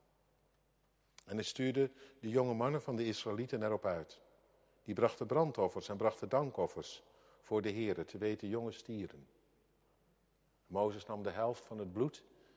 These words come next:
en deed dat in de schalen. En de helft van het bloed sprenkelde hij op het altaar. Hij nam het boek van het verbond en las dit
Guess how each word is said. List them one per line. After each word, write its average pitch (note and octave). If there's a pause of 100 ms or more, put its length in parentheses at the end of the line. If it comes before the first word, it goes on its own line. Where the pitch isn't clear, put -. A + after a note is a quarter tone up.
(300)
en A2+
deed A#2+
dat C#3
in B2
de A2
schalen. E2+ (220)
En G#2+
de G#2+
helft B2+
van D#3+
het D3
bloed A2+ (400)
sprenkelde C3
hij A2+
op G#2+
het -
altaar. E2 (1400)
Hij G#2
nam A2+
het G#2+
boek C#3
van D3+
het C#3
verbond G#2+
en G#2+
las C3+
dit B2